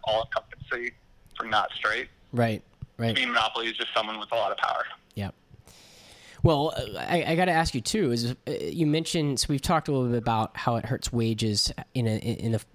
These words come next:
Speaker 2: the farm industry, how, um, these monopolies or cartels or, or whatever we're calling them,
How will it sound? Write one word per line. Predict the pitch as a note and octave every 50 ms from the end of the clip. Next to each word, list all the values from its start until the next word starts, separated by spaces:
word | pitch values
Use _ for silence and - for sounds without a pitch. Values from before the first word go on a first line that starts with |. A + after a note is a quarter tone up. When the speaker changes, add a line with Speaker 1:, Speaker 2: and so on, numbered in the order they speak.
| - - -
Speaker 2:
the | - A#2+
farm | - A#2+ A2 G#2+
industry, | A2 G#2+ - - - G#2+
how, | G#2+ - - A2+ A2 A2 A2 G#2+ G#2+ G#2 G#2 - _ - - - - - _ _ - -
um, | A#2 A2+ A2 G#2+ G#2 G2+ G#2 G2 -
these | G#2 A#2+ A#2+ A#2 -
monopolies | B2+ A#2+ B2 A#2+ A#2 - - B2 A#2+ A#2 G#2+ A2+
or | G#2
cartels | - - A#2+ G#2+ - - - A#2+ A2+ A2 G#2+ A2 G#2 G2+ - - - -
or, | G#2+ A2 G#2 G2 D#2+ C2 -
or | - B2+
whatever | B2+ B2+ B2+ C3 A#2+
we're | A#2 A2
calling | A#2 A#2 A2+ A2+ A2
them, | A2 G#2+